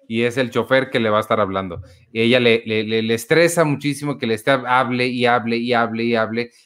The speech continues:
cuando ella nada más quiere llegar a donde va, no quiere tener una conversación y se pregunta por qué todo tiene que ser una interacción social.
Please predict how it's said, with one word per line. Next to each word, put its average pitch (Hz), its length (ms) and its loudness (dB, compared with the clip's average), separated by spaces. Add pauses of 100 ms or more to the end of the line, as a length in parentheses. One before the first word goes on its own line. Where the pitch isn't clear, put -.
(160)
cuando 120 160 2
ella 131 160 4
nada 139 180 2
más 139 220 -2
quiere 143 180 0
llegar 135 240 2
a 147 40 4
donde 156 180 2
va, 170 140 2
no 156 160 -4
quiere 156 200 -4
tener 143 220 -2
una 147 160 -2
conversación 143 540 -2
y - 20 -4
se 127 140 -10
pregunta 147 500 -2
por 143 140 -16
qué 175 140 -6
todo 190 280 -4
tiene 180 240 -8
que 156 80 -18
ser 160 160 0
una 160 160 0
interacción 139 480 -2
social. 139 480 2